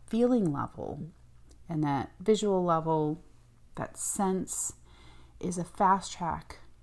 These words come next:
to bringing in your manifestations, the fast track to bringing in those things that you desire. Go ahead and check back into the first chakra. Have your first chakra kind of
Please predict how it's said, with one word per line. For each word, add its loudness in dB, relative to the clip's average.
to -8
bringing -2
in -2
your -2
manifestations, -6
the -12
fast -2
track -8
to -8
bringing -2
in 0
those -6
things -6
that -10
you -8
desire. -6
Go -10
ahead -4
and -2
check 2
back 2
into 0
the -14
first -8
chakra. -8
Have -6
your 0
first -2
chakra 2
kind -4
of -4